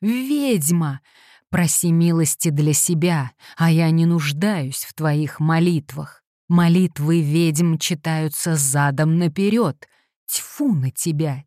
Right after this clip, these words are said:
Тьфу! Знать не хочу!» Она быстро покинула камеру, а Лоис Барклай всю ночь напролёт сидела и стонала.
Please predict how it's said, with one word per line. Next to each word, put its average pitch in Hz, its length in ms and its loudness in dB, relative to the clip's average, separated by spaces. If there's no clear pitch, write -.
Тьфу! - 680 -4
Знать 185 720 2
не 151 280 2
хочу!» 147 540 -4
Она 147 220 -2
быстро 143 400 -8
покинула 131 560 -10
камеру, 196 460 -6
а 151 180 -2
Лоис 147 360 -4
Барклай 147 680 -6
всю - 240 -10
ночь 139 300 -8
напролёт 143 540 -10
сидела 160 720 -6
и 135 140 -2
стонала. 135 680 -6